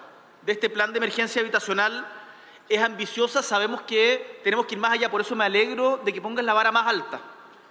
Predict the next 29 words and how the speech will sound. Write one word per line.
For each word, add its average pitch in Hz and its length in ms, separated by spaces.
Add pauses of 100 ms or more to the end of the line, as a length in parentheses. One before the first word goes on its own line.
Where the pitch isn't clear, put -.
(920)
de 165 80
que 180 100
pongas 214 260
la 214 60
vara 214 220
más 214 260
alta 233 400
y 226 60
que 214 320
hayan 226 200
formado 220 460
la 247 80
corporación 233 800 (1160)
Déficit 226 400
Cero. 143 240 (720)
Cuenten 220 260
con 208 160
toda 226 260
nuestra 220 460
colaboración, 190 680
trabajo 214 360
conjunto 226 760 (200)
para 220 800
poder 208 680 (220)
enfrentar 190 680
en 214 100
conjunto 202 540
este 185 140
desafío. 156 440